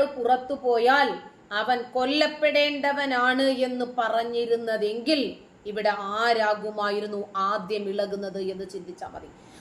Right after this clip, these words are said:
ഒരു ഹൈന്ദവ പുരോഹിതൻ പറയട്ടെ, ഒരു ക്രൈസ്തവ പുരോഹിതൻ പറയട്ടെ, അതല്ലെങ്കിൽ ഒരു യുക്തിവാദി പറയട്ടെ, യുക്തിവാദത്തിൽ നിന്നും ഒരാൾ പുറത്തു പോയാൽ അവൻ കൊല്ലപ്പെടേണ്ടവനാണെന്ന് മറ്റേതെങ്കിലും ഒരു മതവിശ്വാസിയോ മതപുരോഹിതനോ മതപ്രമാണമോ ആയിരുന്നു ഇത് പറഞ്ഞിരുന്നതെങ്കിൽ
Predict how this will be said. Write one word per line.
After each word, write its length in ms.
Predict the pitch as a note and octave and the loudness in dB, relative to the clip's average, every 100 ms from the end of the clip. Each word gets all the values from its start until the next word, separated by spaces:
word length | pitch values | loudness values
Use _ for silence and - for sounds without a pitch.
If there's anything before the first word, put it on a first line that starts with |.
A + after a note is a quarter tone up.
| - | 4
ഒരു 80 | A3+ G#3+ | 4 6
ഹൈന്ദവ 320 | G3+ G#3 G#3+ G3+ | 2 4 4 4
പുരോഹിതൻ 420 | G3+ G3 G3+ G3 G3+ | 2 0 -2 0 0
പറയട്ടെ, 360 | G3+ G#3 A3 F#3+ | 0 0 -2 -2
ഒരു 100 | G3 G3+ | -4 -2
ക്രൈസ്തവ 360 | G3+ F#3 G#3+ G#3 | -2 0 0 0
പുരോഹിതൻ 400 | G3+ G#3 A3 G3+ G3 | 0 0 -2 -6 -4
പറയട്ടെ, 420 | G3+ G#3 G#3 C#4+ A#3 - - - - | -2 -2 2 2 2 -2 -16 -6 2
അതല്ലെങ്കിൽ 380 | B3+ B3+ B3 B3 A#3+ | 4 4 2 4 4
ഒരു 80 | A#3+ | 4
യുക്തിവാദി 480 | G3+ D4 C4+ C4+ B3+ B3+ | -2 2 4 4 4 2
പറയട്ടെ, 340 | B3 A#3+ B3 A#3 | 2 2 2 0
യുക്തിവാദത്തിൽ 640 | - C#4+ C4+ B3+ B3+ B3 B3 | -2 2 4 4 2 0 0
നിന്നും 180 | B3 A#3 | 0 2
ഒരാൾ 220 | A#3+ A#3+ A#3+ | 4 4 2
പുറത്തു 280 | A#3 A3+ B3 A#3 | 0 0 -2 0
പോയാൽ 340 | A#3 C4+ C#4 G3+ - - G3 | 4 6 4 2 -10 -12 -6
അവൻ 140 | G3 G#3+ - | -6 -4 -2
കൊല്ലപ്പെടേണ്ടവനാണെന്ന് 1120 | G#3 A3+ A3+ G#3+ G#3 G#3 G#3 G#3 G#3+ G#3 G3 G3 | 0 0 0 -4 -2 -2 -2 -2 -2 -4 -6 -8
മറ്റേതെങ്കിലും 840 | G3 A#3 G#3+ G#3+ G#3+ G#3+ G#3 G#3 G3+ | -8 -2 0 2 0 -4 -6 -6 -4
ഒരു 100 | G#3 G#3 | -4 -4
മതവിശ്വാസിയോ 880 | G3 G#3 G#3 - G#3+ A#3 A#3+ A#3+ A#3 A3+ | -2 -2 -4 -4 -2 -2 -2 2 2 2
മതപുരോഹിതനോ 840 | G3 G#3 G#3 G#3 B3 B3+ A#3 A3 G#3+ G#3 | 0 -2 -2 2 2 2 -2 -4 -4 -4
മതപ്രമാണമോ 800 | G3 G#3+ G#3+ G#3 G#3+ G#3+ G#3 G3+ G3 | -4 -4 -4 -4 -6 -6 -6 -8 -6
ആയിരുന്നു 340 | G3 G#3 G3 G3 F#3+ | -8 -6 -8 -8 -10
ഇത് 100 | G3 | -6
പറഞ്ഞിരുന്നതെങ്കിൽ 760 | F#3+ F#3+ G3 G3 F#3+ G#3 A#3 | -6 -4 -6 -8 -8 -6 -2